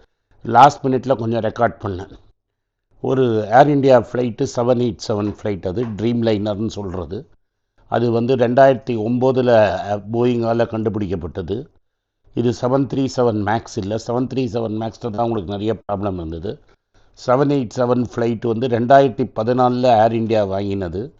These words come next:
இது ஃபஸ்ட்டு டைம் இது மாதிரி ஒரு ஆக்சிடென்ட் உலகத்திலே நடக்குது இந்த பிளேன்ல. பிளேன் டேக் ஆஃப் ஆச்சு.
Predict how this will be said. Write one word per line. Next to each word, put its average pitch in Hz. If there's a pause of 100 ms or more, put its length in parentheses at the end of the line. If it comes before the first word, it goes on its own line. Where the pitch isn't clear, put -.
(100)
இது 123
ஃபஸ்ட்டு 123
டைம் 123
இது 120
மாதிரி 117
ஒரு 117
ஆக்சிடென்ட் 117
உலகத்திலே 113
நடக்குது 110
இந்த 98 (120)
பிளேன்ல. 87 (1700)
பிளேன் 135
டேக் 160
ஆஃப் 107
ஆச்சு. 127